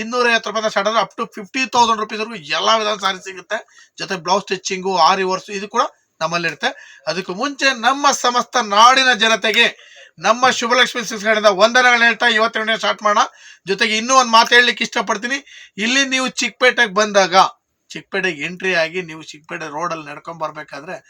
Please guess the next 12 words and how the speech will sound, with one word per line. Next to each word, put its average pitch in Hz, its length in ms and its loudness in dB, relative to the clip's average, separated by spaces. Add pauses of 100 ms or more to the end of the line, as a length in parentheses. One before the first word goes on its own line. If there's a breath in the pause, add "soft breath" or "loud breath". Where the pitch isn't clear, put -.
(240 soft breath)
ಸಾಕಷ್ಟು 156 680 -10
ಜನ 165 200 -8
ರೋಡ್ 165 320 -6
ಉದ್ದಕ್ಕೂ, 147 480 -16 (380)
ಈಗ 160 140 -12
ನಾವ್ 156 180 -8
ಈ 160 240 -6
ಡೆಲ್ಲಿ 175 440 -6
ಈ - 20 -6
ಕಡೆ 180 160 -12
ಎಲ್ಲ 175 120 -6
ಹೋಗ್ಬಿಟ್ರೆ, 165 680 -12